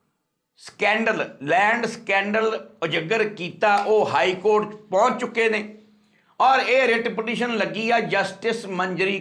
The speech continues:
ਕੌਲ ਦੇ। ਲਓ ਦੋਸਤੋ, ਹੁਣ ਤੁਹਾਨੂੰ ਇਸ ਸਕੈਂਡਲ ਦੀ ਬਰੀਫਲੀ ਸਮਰੀ ਸੁਣਾ ਦਿੰਦੇ ਹਾਂ। ਸੰਨ ਸੀਗਾ ਦੋ ਹਜ਼ਾਰ ਚੌਦਾਂ ਪੰਦਰਾਂ ਤੇ ਸਰਕਾਰ, ਯਾਨੀ ਕਿ ਕੇਂਦਰ ਸਰਕਾਰ ਕਹਿੰਦੀ ਹੈ ਕਿ ਨੈਸ਼ਨਲ ਹਾਈਵੇ ਕੱਢਣਾ ਹੈ।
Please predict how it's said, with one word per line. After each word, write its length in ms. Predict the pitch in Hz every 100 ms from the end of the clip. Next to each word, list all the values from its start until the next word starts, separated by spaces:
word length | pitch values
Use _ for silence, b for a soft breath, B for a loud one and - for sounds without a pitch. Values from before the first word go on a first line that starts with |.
| -
ਕੌਲ 340 | 165 156 120
ਦੇ। 120 | - - _ -
ਲਓ 80 | 262
ਦੋਸਤੋ, 340 | 269 285 294 294
ਹੁਣ 140 | 285
ਤੁਹਾਨੂੰ 400 | 269 277 285 285
ਇਸ 400 | 240 262 277 269 277
ਸਕੈਂਡਲ 640 | - - 226 233 233 262 247
ਦੀ 320 | 220 240 262
ਬਰੀਫਲੀ 1040 | 202 110 165 226 254 269 - 240 220 254
ਸਮਰੀ 480 | 247 - 190 208 240
ਸੁਣਾ 260 | 196 180 127
ਦਿੰਦੇ 240 | 95 90
ਹਾਂ। 80 | - _ _ _ b b b b b b -
ਸੰਨ 380 | - 190 247 269
ਸੀਗਾ 320 | 294 285 285
ਦੋ 260 | 220 214 233
ਹਜ਼ਾਰ 200 | 247 240
ਚੌਦਾਂ 460 | - 208 196 208 233
ਪੰਦਰਾਂ 600 | 226 233 285 262 117 - B B B _
ਤੇ 140 | 254 262
ਸਰਕਾਰ, 760 | 247 220 - 202 208 226 240
ਯਾਨੀ 300 | 240 220 226
ਕਿ 180 | 233 214 214
ਕੇਂਦਰ 460 | 214 226 254 269
ਸਰਕਾਰ 500 | 220 220 208 196 202
ਕਹਿੰਦੀ 380 | 190 208 220 233
ਹੈ 60 | 220
ਕਿ 140 | 220
ਨੈਸ਼ਨਲ 440 | 202 190 185 196 202
ਹਾਈਵੇ 440 | 147 170 185 202 202
ਕੱਢਣਾ 360 | 202 170 214 190
ਹੈ। 140 | -